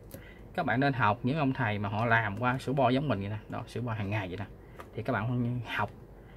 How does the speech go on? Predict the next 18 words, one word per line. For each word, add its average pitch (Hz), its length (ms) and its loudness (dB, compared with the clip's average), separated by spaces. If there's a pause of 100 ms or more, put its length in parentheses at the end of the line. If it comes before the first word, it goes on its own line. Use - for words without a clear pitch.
(140)
Chứ 165 100 0
mắc 165 200 4
mớ 175 140 6
các 151 100 0
bạn 113 140 6
học 117 240 4
toàn 98 220 2
là 104 60 2
lý 135 140 4
thuyết 220 240 8
không 117 220 4
mà 101 80 -2
các - 80 -6
bạn 107 180 4
về 110 140 6
làm 101 120 2
được 110 80 2
không? 135 220 10